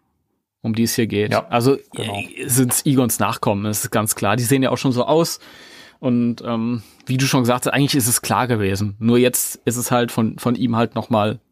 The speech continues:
Speaker 1: unterstrichen worden.
Speaker 2: So ist es.
Speaker 1: Ja.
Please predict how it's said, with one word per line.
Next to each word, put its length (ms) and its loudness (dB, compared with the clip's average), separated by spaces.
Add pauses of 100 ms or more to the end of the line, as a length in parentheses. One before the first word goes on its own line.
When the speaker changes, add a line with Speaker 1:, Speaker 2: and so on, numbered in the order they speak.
Speaker 1:
unterstrichen 520 2
worden. 300 2 (1300)
Speaker 2:
So 360 4
ist 220 4
es. 320 0 (540)
Speaker 1:
Ja. 280 2